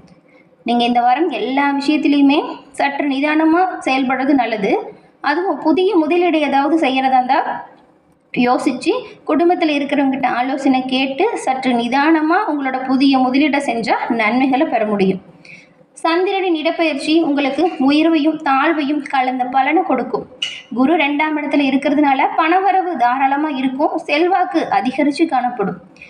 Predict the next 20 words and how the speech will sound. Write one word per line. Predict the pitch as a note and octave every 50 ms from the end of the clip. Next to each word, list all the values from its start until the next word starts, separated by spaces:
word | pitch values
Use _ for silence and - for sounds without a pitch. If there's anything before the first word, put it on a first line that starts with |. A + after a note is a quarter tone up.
| - - - _ _
வியாபார | - B3 B3 B3 B3+ C4+ D4 C#4+ D#4+ D#4+ D#4+ E4
விஷயத்துல | D#4+ D#4 D#4+ D#4 D4 - D4+ D4 C#4+
மட்டும் | C#4 C4+ C4+ C#4 E4+ F4
நீங்க | E4 D#4+ D4+ D4 C#4+ E4 G#4+ G#4+ F4+ - - - D#4
இந்த | C#4+ C4+ C4+ C4+
கொடுக்கல் | C4 C#4 C4+ C#4 D4+ C#4 - D#4+ D#4 D#4+
வாங்கல் | D4 D4 C#4+ C#4 C#4 C#4+ C#4
பிரச்சனை | C#4+ C#4 C4 B3+ B3+ - D4+ C#4+ C#4
வரும், | C4 A#3+ A#3+ B3 C4 G4 - - - - - - - _ -
எச்சரிக்கையா | - A3+ A3+ A3+ A3+ D#4+ D4 D4+ C#4 D4+ D4+ E4 F#4+ -
செயல்படணும். | D#4 C4 C4 C4+ C4 A#3+ A#3 A3+ G#3+ - - - - - - - - - - - - - - - - - - - _ -
அலசி | - A3 A#3+ B3+ C4+ - C#4+ C4+
ஆராய்ந்து | B3+ B3 B3+ C4 C4 B3+ B3+ C4 D4+ F4+
புதிய | F#4 D#4+ D4 C4+ C#4+ C#4 C4+
முயற்சிகளை | C4+ C#4 D4+ C#4 - D4+ D4 C#4 C4
செய்யுங்க. | C4+ C4+ A3+ - A#3+ G#3+ G3+ - - - - - - _ _ - - - _ -
இந்த | D#4 D#4+ E4 F4+
வாரம் | F4 E4+ E4 D#4+ E4+ E4 E4 C4
ரிஷபராசி | C#4 - D#4 C4 C#4 C4+ C#4 C#4 C#4+ F4
அன்பர்களுக்கு | - - B3 A#3+ C4 C4 C4+ C#4 C#4+ B3+ C4 C4+ D4 D#4+ F#4